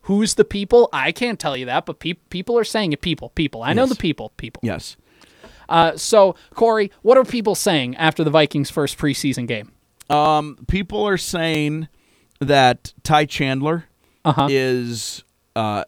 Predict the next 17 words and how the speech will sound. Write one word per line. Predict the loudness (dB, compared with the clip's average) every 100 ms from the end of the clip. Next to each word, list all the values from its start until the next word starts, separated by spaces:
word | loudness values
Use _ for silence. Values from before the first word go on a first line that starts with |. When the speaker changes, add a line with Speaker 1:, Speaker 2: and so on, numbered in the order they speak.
| -6
Speaker 2:
an, | -4 -6 -10 _ _ _
is | -4 -4 -4
an | -8 -6 2
automatic | 4 4 2 0 0 -4 -10 -20 _
lock | -10 -2 0 0 -2 -12 -4
as | -4 -4
the | -8
number | -6 -8
two | -10 -10 -8
running | -6 -6 -2
back | -2 -2 -6 -4
Speaker 1:
Uh-huh. | 0 2 2 0 _ _ _ _ _
Speaker 2:
and | -6 -6 -8 -14 -10
could | -4 -2 -2 -10 -16 _ _ _ _ _ _ _
potentially | -2 2 0 0 -6 -6
be | -2 -2 -2 -4 -6 -12 _ _ _
very, | -14 0 2 2 -2 -6